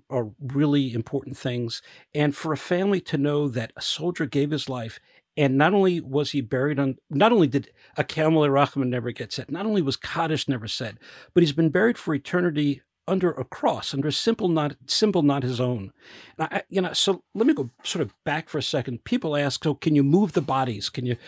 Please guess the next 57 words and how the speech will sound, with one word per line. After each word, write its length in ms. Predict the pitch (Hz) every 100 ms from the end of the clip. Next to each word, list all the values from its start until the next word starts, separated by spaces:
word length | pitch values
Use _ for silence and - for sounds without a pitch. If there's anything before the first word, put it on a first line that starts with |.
| -
send 300 | - - 170
them 80 | 180
to 60 | 170
the 40 |
United 300 | 156 151 147
States, 280 | - 151 -
send 140 | 160
them 60 | 151
to 140 | -
Israel?" 180 | 156 -
And 100 | 139
the 40 | 233
answer 180 | -
is 120 | 156 -
no. 260 | 131 101 - - - -
Um, 420 | - 131 127 131 -
in 220 | 160 147 - _ -
nineteen 360 | 139 165 - 175
fifty 360 | - 165 -
or 20 |
nineteen 320 | 139 139 - 139
fifty-one, 600 | - 139 147 135 135 135
all 220 | 143 170
of 80 | 175
these 200 | 135 135
sites 260 | - 139 -
became 320 | 131 - 135
national 400 | 123 127 - 131
monuments. 540 | 120 131 139 147 - -
You 100 | 139
can't 300 | - 151 127
move 180 | 117
anybody. 460 | 92 - 85 - 123 _ _ _ _ _ -
That, 260 | 131 139 - -
that's 240 | 151 131
not 220 | 143 123
happening. 340 | 117 113 - 101
The 80 | 113
best 320 | 107 180 -
we 120 | 165
can 200 | - 127
do, 240 | 107 110
and 180 | 135 135
it 100 | 139
is 140 | 147 143
huge, 500 | - 214 98 - - - - -
is 180 | 147 -
to 100 | 127
change 320 | - 156 156
the 100 | 131
headstone 480 | 143 - - 117 110
to 120 | 131
make 160 | 131 131
sure 240 | - 139
that 220 | 120 110
that 200 | 147 147
soldier 600 | - 156 151 139 139 120